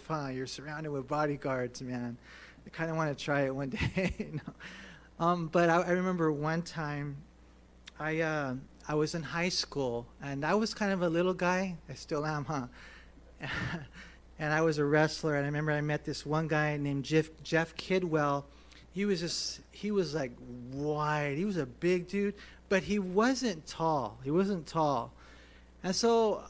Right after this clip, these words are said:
I don't know, for whatever reason, there was another guy named Dean Hoffaker who, like, wanted to kill me. I'm not sure if it was over a girl or something. I don't really remember what happened, man.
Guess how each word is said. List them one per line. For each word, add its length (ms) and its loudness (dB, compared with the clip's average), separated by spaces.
I 100 2
don't 100 2
know, 160 4
for 200 -2
whatever 420 2
reason, 480 -2
there 120 0
was 140 0
another 380 0
guy 500 2
named 360 -2
Dean 260 -2
Hoffaker 800 0
who, 600 4
like, 220 0
wanted 380 4
to 60 -4
kill 380 -2
me. 220 -2
I'm 140 -4
not 160 -4
sure 200 -4
if 120 -6
it 40 -6
was 120 -10
over 240 -6
a 60 -6
girl 420 0
or 100 -2
something. 440 -6
I 100 -6
don't 80 -4
really 140 -2
remember 260 -2
what 140 0
happened, 440 -4
man. 300 -4